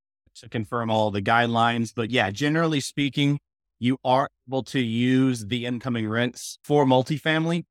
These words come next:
less so with single family. There might be some portfolio loan products that allow that. But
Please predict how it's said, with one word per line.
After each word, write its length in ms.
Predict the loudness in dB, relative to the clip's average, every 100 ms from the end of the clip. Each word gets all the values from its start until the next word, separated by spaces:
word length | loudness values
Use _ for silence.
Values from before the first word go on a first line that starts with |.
| -2
less 240 | 0 2
so 160 | 2 0
with 140 | 0
single 320 | 0 0 0
family. 440 | -2 -2 0 0 -2
There 140 | -2
might 220 | 0 0
be 100 | -2
some 220 | -4 -4 -4
portfolio 680 | -8 -4 -2 0 0 -2
loan 260 | -2 -4 -2
products 380 | -2 -2 -4 -6
that 160 | -6
allow 300 | -4 0 0
that. 280 | 0 -2 -4 _ _ _ _ -8
But 240 | -8